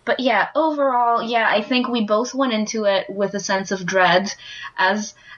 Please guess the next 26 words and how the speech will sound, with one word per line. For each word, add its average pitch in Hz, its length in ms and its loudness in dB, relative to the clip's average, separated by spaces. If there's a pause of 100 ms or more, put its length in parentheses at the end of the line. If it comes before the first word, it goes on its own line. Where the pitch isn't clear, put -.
as 202 180 0
reminiscent 214 680 2
of, 190 360 2
of 185 340 2
the 185 420 4
last 190 320 0
podcast 185 580 0
we 185 120 0
recorded 170 720 0 (160)
of 165 280 2
the, 170 580 2 (160)
uh, 156 160 0
for 185 120 -8
the 180 80 -2
first 247 360 0
film. 165 460 2 (800)
We 208 160 2
were 196 160 4
both 196 340 0
kind 190 260 2
of 180 180 2 (600)
feeling 180 720 0
like, 165 460 0
uh, 170 300 2 (120)
this 185 160 0
is, 175 320 -8